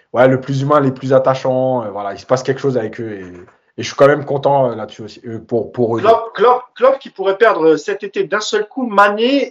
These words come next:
Speaker 2: et, euh, et Mohamed Salah qui n'ont toujours pas prolongé. Et Salah, ça se complique vraiment, paraît-il. Donc, euh,
Speaker 1: Mm.
Speaker 2: et je sais que le Real Madrid a un œil dessus. Paris avait un œil dessus aussi. Je suis pas sûr qu'avec Campos, ce type de joueur, ça, ça l'intéresse. Je, je, je pense que lui, il est vraiment,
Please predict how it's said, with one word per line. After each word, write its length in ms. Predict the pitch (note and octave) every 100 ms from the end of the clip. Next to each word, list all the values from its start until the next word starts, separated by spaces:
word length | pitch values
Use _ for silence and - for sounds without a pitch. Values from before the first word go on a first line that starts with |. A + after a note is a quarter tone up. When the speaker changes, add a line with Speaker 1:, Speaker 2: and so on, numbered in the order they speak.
| F3+
Speaker 2:
et, 320 | G3 G3 F#3
euh, 300 | F3 D#3+ D#3 D#3
et 40 |
Mohamed 280 | E3 E3 E3+
Salah 180 | F#3 A#3
qui 100 | D#3+
n'ont 100 | D3
toujours 200 | G3 F#3+
pas 140 | F#3+
prolongé. 1200 | - - F3+ E3+ B3 C4 A#3 D#3 D3+ D3 C#3+ C#3
Et 40 | C#3
Salah, 300 | - E3+ -
ça 100 | D#3
se 80 | -
complique 340 | D#3+ - E3+
vraiment, 280 | D#3 F3 G#3
paraît-il. 460 | - E3 D#3+ C4+ A#3+
Donc, 180 | D3+ D3
euh, 400 | C3+ C3 C3 C3 - - A2
Speaker 1:
Mm. 60 | G2 - - _
Speaker 2:
et 80 | -
je 100 | C#3
sais 160 | D3 A#3
que 80 | G3+
le 60 |
Real 180 | F3 F3
Madrid 340 | F3 F3 A3+ E3
a 360 | D#3 E3+ E3+
un 120 | F3+
œil 120 | G3 F#3
dessus. 460 | F3 E3+ A3+ B3+ A#3
Paris 240 | F#3+ A#3
avait 140 | A#3 F3+
un 120 | F3
œil 120 | F3
dessus 240 | E3+ F3 G3
aussi. 220 | - C4
Je 60 | -
suis 100 | -
pas 120 | G3+
sûr 160 | B3
qu'avec 220 | A#3+ F#3+ F#3
Campos, 320 | F#3+ F#3+ A3
ce 140 | -
type 200 | D#3+ D#3+
de 120 | D3 D#3+
joueur, 260 | F#3 G3
ça, 460 | - C#3+ C3 C3 B2 - - - - -
ça 180 | - D#3+
l'intéresse. 680 | E3 E3 F3 A#3+ - - C3
Je, 280 | C3+ C#3 C3
je, 380 | C3+ B2+ B2+ A#2+
je 140 | -
pense 180 | D3 -
que 80 | D#3
lui, 120 | F3+
il 60 |
est 40 | D3
vraiment, 280 | D#3+ F#3+